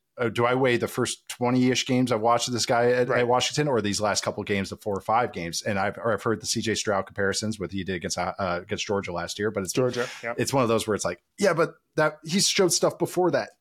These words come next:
Speaker 1: So that, that's something we're, we're trying to determine. To me, he is quarterback four. And that is, if you asked me a month ago, he was quarterback six. And I'd say just
Speaker 2: Mm-hmm.
Speaker 1: this performances that he's put up against the best defenses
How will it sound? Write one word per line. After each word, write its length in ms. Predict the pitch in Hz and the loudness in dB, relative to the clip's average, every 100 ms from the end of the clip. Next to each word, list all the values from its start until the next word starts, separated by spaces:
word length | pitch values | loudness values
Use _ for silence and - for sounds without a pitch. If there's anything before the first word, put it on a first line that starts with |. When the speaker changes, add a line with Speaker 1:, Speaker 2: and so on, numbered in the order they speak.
| _ | _
Speaker 1:
So 300 | - 180 156 | 0 4 4
that, 240 | 165 208 | 4 2
that's 180 | 180 185 | 4 4
something 240 | 180 170 160 | 2 2 2
we're, 180 | 143 | 2
we're 160 | 139 135 | 2 -2
trying 200 | 131 135 | 0 0
to 80 | 113 | 0
determine. 260 | - 139 | 0 0
To 120 | - 151 | 2 4
me, 380 | 147 214 294 - _ _ _ | 4 4 0 -6 _ _ _
he 200 | _ 156 | _ 2
is 100 | 147 | 4
quarterback 400 | 135 151 131 123 | 4 2 2 2
four. 400 | - 127 131 196 - _ _ _ _ - | 0 0 2 0 -6 _ _ _ _ -4
And 440 | 120 120 123 117 | 0 2 2 4
that 180 | 127 151 | 4 4
is, 260 | 151 131 - | 4 2 0
if 240 | 127 123 127 | 0 0 2
you 140 | 160 | 2
asked 160 | 156 - | 4 2
me 80 | |
a 40 | 160 | 2
month 160 | 156 | 2
ago, 200 | 160 190 | 2 0
he 100 | 180 | 2
was 100 | 170 | 2
quarterback 380 | - 180 175 180 | 2 0 0 0
six. 400 | - 233 247 - - _ | 2 2 2 -2 -6 _
And 180 | 143 147 | 2 4
I'd 200 | 147 175 | 4 4
say 160 | - 170 | 2 2
just 220 | - 175 | 4 4
Speaker 2:
Mm-hmm. 60 | |
Speaker 1:
this 160 | 180 147 | 4 0
performances 640 | - 156 - 165 165 156 | -2 -2 2 2 2 0
that 80 | 147 | 0
he's 100 | 139 | 0
put 180 | - 147 | 0 2
up 200 | 160 151 | 4 2
against 300 | - 113 165 | -2 0 -2
the 60 | - | -2
best 340 | - 131 - | 0 0 0
defenses 640 | 147 156 113 107 - 117 | -2 -2 -2 -2 0 0